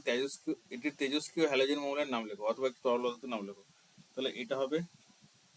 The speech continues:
ব্রোমিন, অথবা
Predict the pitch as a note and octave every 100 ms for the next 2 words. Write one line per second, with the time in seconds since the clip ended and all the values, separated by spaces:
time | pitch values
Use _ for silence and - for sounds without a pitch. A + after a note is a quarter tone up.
0 | - _ - - - _ _ - _ _
1 | - - A#2 B2 D#3 E3+ - _ - _
2 | _ _ - - - - - _ - -
3 | - _ _ G#2+ A2+ C3